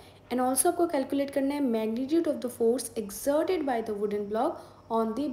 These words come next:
bullet। So let's see one by one। Since यहाँ पे क्वेश्चन में आपको क्या गिवन है?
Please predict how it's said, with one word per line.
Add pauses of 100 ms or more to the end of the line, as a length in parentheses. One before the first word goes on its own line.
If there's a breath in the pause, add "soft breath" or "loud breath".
bullet। (1120)
So
let's
see
one
by
one।
Since
यहाँ
पे
क्वेश्चन
में
आपको
क्या
गिवन
है?